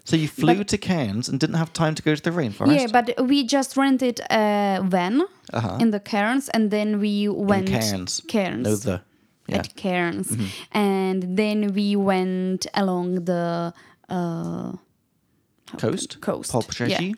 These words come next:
Speaker 2: Yeah, along the coast back to Brisbane.
Speaker 1: Okay. That's quite cool. Oh, that's,
Speaker 2: Yeah.
Speaker 1: that's great. That's what I'm doing.
Speaker 2: Yeah.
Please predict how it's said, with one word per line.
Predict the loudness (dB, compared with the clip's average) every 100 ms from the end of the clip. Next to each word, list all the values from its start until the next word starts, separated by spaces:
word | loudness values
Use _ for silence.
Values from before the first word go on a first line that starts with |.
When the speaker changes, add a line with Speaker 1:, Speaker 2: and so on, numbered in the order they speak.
| -8 -4
Speaker 2:
Yeah, | -4 -4 _ -4
along | 0 0 0
the | -4
coast | 0 0 0 -4 -8 -6 -2
back | -2 -2 -6 -2
to | -2 0
Brisbane. | -2 -4 -6 -6 -6 -10 -14 -10
Speaker 1:
Okay. | -10 -6 -6 -6 -10 _ _ _ -20 -20 -14
That's | -10
quite | -8 -8
cool. | -2 0 0 -4 -6
Oh, | -2
that's, | 0
Speaker 2:
Yeah. | -2 -4 -2
Speaker 1:
that's | -2
great. | 0 0 2
That's | 0
what | 0
I'm | 2 2
doing. | 2 0 -2 -2
Speaker 2:
Yeah. | 0 0 0